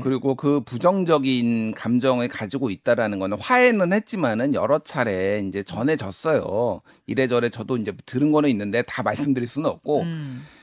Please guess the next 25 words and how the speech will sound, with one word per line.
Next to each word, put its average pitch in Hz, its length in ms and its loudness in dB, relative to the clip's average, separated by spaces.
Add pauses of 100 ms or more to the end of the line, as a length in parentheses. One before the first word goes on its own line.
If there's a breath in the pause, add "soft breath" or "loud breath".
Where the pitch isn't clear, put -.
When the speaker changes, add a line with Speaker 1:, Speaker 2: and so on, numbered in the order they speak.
(320 loud breath)
Speaker 1:
그래서 226 280 4
이게 170 380 0
지금 156 360 -2
미묘한 226 520 6
파장을 226 360 0
불러일으키고 139 640 2
있습니다. 95 360 -6
최근에 247 800 2
이준석 165 400 -2
대표 160 240 -4
징계와 196 640 2
관련해서 123 720 0
여러 120 220 2
가지 131 180 0
보도들이 127 580 0
나오고 110 320 -2
있거든요. 104 680 -4 (260 soft breath)
얘는 180 120 -6
제이티비씨가 214 720 0
이거를 135 320 2
지금 127 180 0
집중적으로 240 640 2
파고 180 320 -4
있는데, 110 500 0
Speaker 2:
예. 139 220 -4